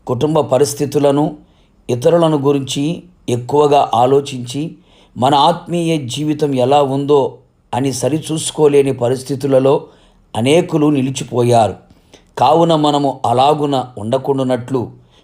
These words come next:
కృపగల దేవుడు మనను ప్రేమించి మనకు హెచ్చరిక చేయుచు ఉన్నాడు. ప్రతి దినము మన ప్రవర్తన,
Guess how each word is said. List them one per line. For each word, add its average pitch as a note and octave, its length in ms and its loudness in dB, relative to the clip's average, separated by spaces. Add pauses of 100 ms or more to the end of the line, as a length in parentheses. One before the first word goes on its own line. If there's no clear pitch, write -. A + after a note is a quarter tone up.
(140)
కృపగల D3+ 420 0
దేవుడు C3+ 420 2
మనను A#2+ 320 -2
ప్రేమించి B2 840 -4 (420)
మనకు B2+ 360 0
హెచ్చరిక D#3 580 0 (340)
చేయుచు B2+ 340 -4
ఉన్నాడు. A#2+ 500 0 (600)
ప్రతి C3+ 280 2
దినము E3+ 600 2 (140)
మన B2+ 140 0
ప్రవర్తన, D3+ 840 0